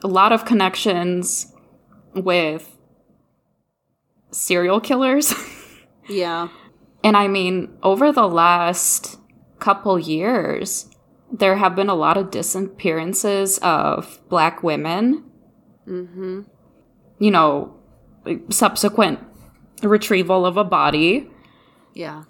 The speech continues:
Speaker 1: And they were questioning whether it was one serial killer or a few.
Speaker 2: Yeah.
Speaker 1: So, you know, there is always, like you said, the kernel of truth in there that you're like, "Oh my God, like, this is happening in my backyard," kind of thing.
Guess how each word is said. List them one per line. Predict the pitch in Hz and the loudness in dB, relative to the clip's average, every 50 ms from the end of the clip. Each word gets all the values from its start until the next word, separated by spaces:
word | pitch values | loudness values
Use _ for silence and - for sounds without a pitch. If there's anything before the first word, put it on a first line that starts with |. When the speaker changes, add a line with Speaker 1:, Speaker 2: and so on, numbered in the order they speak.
| - | -2
Speaker 1:
And | - 220 196 185 180 | 0 0 2 2 2
they | 190 208 | 0 2
were | 254 277 214 180 | 2 0 0 -2
questioning | - - - 208 185 208 - - - 330 277 214 165 160 170 | -4 -4 -2 0 0 0 -2 -2 0 2 2 2 2 0 0
whether | 170 170 170 180 175 170 | 0 0 0 0 -2 -2
it | - | -2
was | 180 180 156 151 151 - - - _ - | -2 -4 -4 -4 -4 -6 -8 -10 _ -10
one | 202 202 190 185 170 160 170 185 | -8 -4 -2 -2 -2 0 -2 -2
serial | 208 - - 247 226 220 220 220 226 | -2 -2 0 0 0 2 2 0 -2
killer | - - 247 220 214 220 214 208 | -2 0 0 0 2 2 0 0
or | - - 175 156 120 | 2 2 2 2 2
a | 120 | 0
few. | - - - - - 190 220 285 285 185 - 69 - - - 226 - - _ _ _ _ _ _ _ _ _ _ _ _ _ _ _ _ _ _ - | -4 -8 -16 -12 -8 -4 -2 0 0 0 -2 -4 -4 -6 -8 -10 -12 -20 _ _ _ _ _ _ _ _ _ _ _ _ _ _ _ _ _ _ -4
Speaker 2:
Yeah. | 175 196 269 311 269 - _ _ _ _ _ _ _ _ _ _ _ _ _ _ _ - | -2 -2 -2 -2 -6 -10 _ _ _ _ _ _ _ _ _ _ _ _ _ _ _ -8
Speaker 1:
So, | - - - 240 226 208 202 196 180 185 175 180 175 - - - - _ _ _ _ _ _ _ _ _ _ _ _ | -4 -2 0 2 2 4 4 4 2 2 0 -2 -4 -6 -10 -18 -20 _ _ _ _ _ _ _ _ _ _ _ _
you | - 220 208 214 | -6 -2 0 0
know, | 190 170 165 165 | 2 2 2 2
there | 185 190 190 | 2 4 4
is | 196 202 196 | 2 2 0
always, | - - 208 220 240 247 220 196 180 180 | 0 2 2 2 4 4 2 2 2 2
like | 190 180 180 - | 0 0 0 -2
you | 202 | -4
said, | 196 - 196 180 | -2 0 -2 0
the | 170 160 156 | 0 -2 -4
kernel | 151 - - - 220 196 196 190 185 180 170 | -4 -6 0 2 4 4 4 4 2 2 0
of | 165 170 | -2 -4
truth | - - - 196 175 170 175 - | -6 -4 0 2 0 2 0 0
in | 175 170 | -2 0
there | 156 151 151 151 | 0 0 2 2
that | 151 147 - - | 2 0 -2 -2
you're | - 165 165 156 | -2 -2 -2 0
like, | 156 151 - 127 - - - | 0 0 0 -2 -4 -4 -2
"Oh | 175 175 | -2 -2
my | 160 175 175 165 | 0 0 0 0
God, | 160 175 160 147 143 - | 2 2 2 2 2 2
like, | 156 147 143 - - - - | 0 -2 -2 -4 -12 -8 -4
this | 185 175 175 196 | -4 -4 -2 -2
is | 196 - | -4 0
happening | - 160 160 160 185 175 165 165 | 0 0 0 0 0 -2 -2 -2
in | 165 165 | -2 -2
my | 156 151 147 147 | -2 -2 -2 -2
backyard," | - - 135 - - - 156 - - 156 | -2 -2 -2 -2 -4 -4 -4 -4 -4 -4
kind | - - 175 - | -4 -6 -4 -4
of | - - - | -4 -6 -6
thing. | - 147 - - 170 180 - | -6 -6 -6 -4 -6 -8 -10